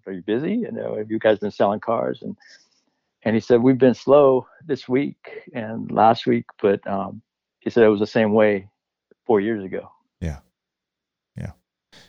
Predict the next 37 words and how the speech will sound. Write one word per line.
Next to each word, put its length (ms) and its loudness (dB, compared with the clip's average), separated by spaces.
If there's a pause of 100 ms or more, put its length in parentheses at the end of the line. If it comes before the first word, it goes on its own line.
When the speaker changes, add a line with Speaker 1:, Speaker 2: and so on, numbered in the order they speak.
(340)
Speaker 2:
Yeah, 140 -2
it's 180 -6
funny 280 0
that 260 -2
now 220 -2
we, 240 -6
we've 240 -4
been 100 0
in 80 0
the 80 -4
business. 340 -6
Now 160 0
we 100 -2
pay 260 -4
attention. 420 -6
Before, 460 -2
when 160 -2
I 40 -2
was 140 -2
younger, 320 0
I 40 0
didn't 180 -4
give 100 -4
a 60 -4
crap 300 -2
who 120 0
was 100 -2
president, 480 -2
man. 320 -2
<laughs> 60 -4 (320)
Speaker 1:
Yeah, 140 6
Speaker 2:
You 100 8
know, 120 2
you 80 -2
know 100 -8
what 0 -
I 100 -4